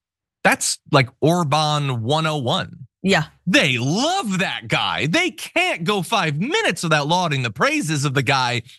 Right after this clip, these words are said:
Speaker 1: that effectively killed all media in his country.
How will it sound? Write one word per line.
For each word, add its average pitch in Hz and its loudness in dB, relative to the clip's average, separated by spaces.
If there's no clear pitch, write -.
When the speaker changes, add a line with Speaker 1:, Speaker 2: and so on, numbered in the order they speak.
Speaker 1:
that 196 4
effectively 160 0
killed 165 0
all 156 0
media 135 -2
in 175 4
his 123 0
country. 139 -2